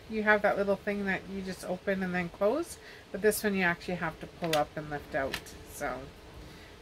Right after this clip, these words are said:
there's that. And you wouldn't even have to lift it all the way out. You could, like, lift it up like this, and that would be enough area there, see, to pour out your, your, uh, diamonds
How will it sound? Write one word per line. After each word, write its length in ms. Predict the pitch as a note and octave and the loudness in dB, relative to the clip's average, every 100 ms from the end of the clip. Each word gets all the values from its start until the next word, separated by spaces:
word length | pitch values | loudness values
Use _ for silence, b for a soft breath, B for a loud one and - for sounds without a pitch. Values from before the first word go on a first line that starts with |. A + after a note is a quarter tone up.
| - | -6
there's 300 | F3 E3 - | -4 -4 -6
that. 400 | - - - - - - - - B B B - | -6 -6 -10 -16 -18 -18 -18 -18 B B B -2
And 180 | C#4+ D4+ | 2 4
you 80 | |
wouldn't 180 | D4+ E4+ | 4 4
even 140 | D#4 B3+ | 4 4
have 160 | A#3 | 4
to 60 | A3+ | 4
lift 260 | G#3 G#3 G#3 | 2 2 0
it 60 | |
all 220 | - F3 | 4 6
the 80 | F#3 | 6
way 220 | G3 G3+ | 4 6
out. 260 | G3+ G3+ G3+ - | 8 6 4 -6
You 80 | E3+ | -10
could, 180 | - F3 | -8 -2
like, 160 | F3 E3+ | -2 -2
lift 200 | F3+ F3 | -8 -6
it 100 | F3+ | -2
up 100 | E3 - | -2 0
like 180 | D#3+ E3 | -2 0
this, 240 | E3 - | -4 -2
and 80 | F3+ | -2
that 140 | D#3 D#3 | -2 -2
would 80 | |
be 100 | E3 | -2
enough 260 | E3 D#3 D#3 - - - - | -2 -2 -4 -6 -12 -12 -8
area 380 | - E3+ F3 F3+ | 0 2 4 4
there, 360 | F3 F3+ F#3 G3+ - - | 4 4 4 0 -8 -6
see, 300 | G#3 G#3+ A#3+ B B B - | -2 0 -2 B B B -8
to 80 | F3+ | -6
pour 240 | - F3+ | 4 6
out 180 | E3+ D3+ | 8 6
your, 460 | D#3+ E3 D#3 D#3+ D#3+ - - - | 4 4 6 4 0 -10 -16 -10
your, 300 | D#3+ D#3 D#3 | -2 4 4
uh, 120 | C#3+ C#3 | 4 0
diamonds 640 | C#3 C#3 - D3 D3+ - | -4 -6 -8 -12 -10 -12